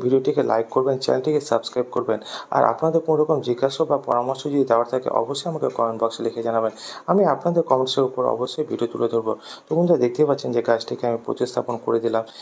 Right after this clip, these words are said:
এরপর আমি সয়েল মিশ্রণ দিয়ে দেবো। আর সয়েল মিশ্রণ দেওয়ার পর যেটা কাজ করবো বা যেটা কাজ করা উচিত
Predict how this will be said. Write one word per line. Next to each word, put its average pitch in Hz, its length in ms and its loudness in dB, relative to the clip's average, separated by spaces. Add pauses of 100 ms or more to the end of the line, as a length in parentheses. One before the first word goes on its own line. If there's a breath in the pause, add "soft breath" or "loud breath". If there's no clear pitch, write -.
(180 loud breath)
এরপর 170 260 6
আমি 170 180 2
সয়েল 123 240 4
মিশ্রণ 123 280 0
দিয়ে 117 140 2
দেবো। 123 160 0
আর - 100 -4
সয়েল 139 240 2
মিশ্রণ 180 340 -2
দেওয়ার 127 280 4
পর 196 140 4 (380 loud breath)
যেটা 165 180 2 (120)
কাজ 131 120 4 (100)
করবো 120 220 0 (100)
বা 131 140 2
যেটা - 160 0 (100)
কাজ 135 100 2 (100)
করা 143 140 6 (140)
উচিত 120 260 -2